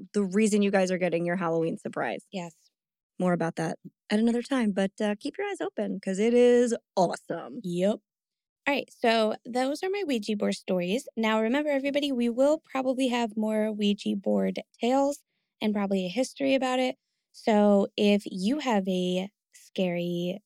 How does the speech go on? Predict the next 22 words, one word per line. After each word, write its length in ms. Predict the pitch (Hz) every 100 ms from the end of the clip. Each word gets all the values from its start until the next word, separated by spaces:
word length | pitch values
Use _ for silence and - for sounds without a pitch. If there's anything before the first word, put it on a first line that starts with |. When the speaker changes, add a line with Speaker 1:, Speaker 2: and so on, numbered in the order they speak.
| _
Speaker 2:
story 560 | - - 170 160 170
or 180 | 214 180
an 120 | 170
interesting 680 | - 180 175 - 175 165 160
tale 480 | - 165 160 160 220 _ _ _ _ -
of 120 | 180
when 180 | 180 175
you 140 | 196 277
played 300 | - 165 165
with 180 | 165
your 120 | 170 156
Ouija 320 | 151 147 151
board, 280 | 151 151 156
Speaker 1:
Yeah, 380 | 254 302 339 202 214 269 - _
let 140 | 226 254
us 80 | 311
know. 280 | 233 262 285
Speaker 2:
please 140 | 214 _ _
send 340 | - - 294 208
it 120 | 196
to 120 | - -
us, 260 | 226 -